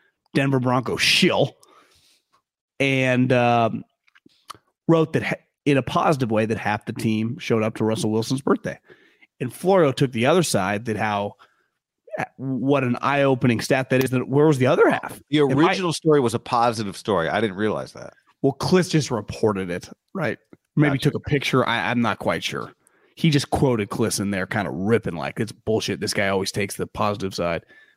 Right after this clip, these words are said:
Speaker 1: Florio destroyed it. I would have guessed five players max would have showed up. I think half. If you would have told me just the number twenty plus players showed up, and when you say half, it's more than that, I would have said,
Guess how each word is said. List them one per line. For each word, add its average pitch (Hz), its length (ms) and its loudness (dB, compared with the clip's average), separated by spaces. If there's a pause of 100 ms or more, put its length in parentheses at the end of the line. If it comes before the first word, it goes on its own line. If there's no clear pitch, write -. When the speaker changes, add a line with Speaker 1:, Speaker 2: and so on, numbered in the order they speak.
Speaker 1:
Florio 135 420 2
destroyed 117 540 0
it. 92 180 -6 (800)
I 156 160 2
would 151 160 4
have 120 100 -2
guessed 117 440 -2
five 123 420 -2
players 123 340 2
max 117 400 -2
would 123 100 -2
have 117 60 -4
showed 120 240 4
up. 117 240 -2
I 139 160 0
think 127 300 -2
half. 123 340 -4 (240)
If 143 140 0
you 226 100 8
would 220 80 4
have 156 80 -2
told 156 260 2
me 135 200 4
just 127 240 -4
the 117 80 0
number 120 480 0 (100)
twenty 151 540 2
plus - 400 -2
players 151 420 0
showed 160 220 2
up, 180 280 0 (720)
and 135 60 4
when 135 60 6
you 135 60 2
say 135 160 2
half, 123 320 -2
it's 107 140 -6
more 131 180 4
than 117 80 2
that, 120 240 2
I 135 140 0
would 117 100 -2
have 95 100 -6
said, 95 200 -10